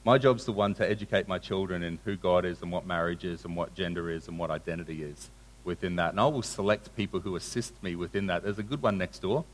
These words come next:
and a good team of people next door who are helping me with that job, which is absolutely wonderful. And, uh, I thank you, parents, for agreeing with that team, uh, within there. But that, that's our thing as schools. Schools are there to assist us in our job as parents.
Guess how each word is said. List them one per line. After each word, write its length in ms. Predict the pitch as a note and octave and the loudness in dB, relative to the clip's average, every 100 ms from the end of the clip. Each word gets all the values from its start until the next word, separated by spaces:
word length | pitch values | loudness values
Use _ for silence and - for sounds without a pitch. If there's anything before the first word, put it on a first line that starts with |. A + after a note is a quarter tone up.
| - - | -20 -6
and 100 | G2+ | -2
a 40 | G2 | 0
good 180 | G#2 - | -2 0
team 240 | G#2 G#2 | 0 0
of 80 | G2 | 0
people 260 | G#2+ G#2+ | 0 0
next 220 | G2+ F#2+ - | -2 -2 0
door 240 | A2 A#2+ | 2 2
who 100 | G#2 | 0
are 60 | F2+ | 0
helping 240 | G2 G2 | -2 -2
me 80 | F#2+ | -6
with 140 | F#2 | -4
that 140 | F2+ F#2 | -6 -2
job, 220 | G2 B2+ - - | -2 -2 -10 -20
which 120 | - F#2+ | -16 -6
is 100 | G2 | -4
absolutely 400 | F#2 G2 F#2 F2+ | -4 -8 -6 -6
wonderful. 380 | F#2+ G#2+ C3 - - - - - | -6 -6 -10 -12 -20 -20 -20 -4
And, 120 | F#2 | 0
uh, 120 | E2+ E2+ | 0 0
I 100 | F#2 | 0
thank 260 | G#2+ G2 F#2+ | -2 -4 -4
you, 40 | |
parents, 380 | G#2 G2 G2+ - | 0 0 0 -4
for 120 | F#2 | -6
agreeing 360 | F2 F#2+ G#2+ G#2 | -2 0 0 -2
with 80 | |
that 180 | A2 - A#2 | -4 -2 -4
team, 180 | D3 - - - - | -4 -8 -18 -20 -8
uh, 320 | G#2 F#2+ F2+ - | -2 -2 -2 -2
within 320 | G#2 A2+ A2 | -2 0 0
there. 160 | B2 | 0
But 180 | B2 C3 | 2 4
that, 120 | G3+ - | 4 2
that's 180 | G3 G3+ | 4 4
our 80 | |
thing 200 | F#3 F#3 | 6 2
as 80 | E3 | 2
schools. 400 | - G3 F#3 E2+ | 2 4 4 2
Schools 340 | - F3 G3+ E3+ | 4 6 8 8
are 40 | |
there 160 | D#3+ D#3 | 8 6
to 160 | D3 | 2
assist 340 | C#3 D#3 D3 C#3 | 0 0 2 0
us 160 | B2+ | 2
in 100 | B2 | 4
our 140 | A2+ G#2+ | 4 4
job 260 | A2+ B2 | 4 4
as 120 | A2+ | 0
parents. 400 | - F2+ D#2 - | 2 2 2 -6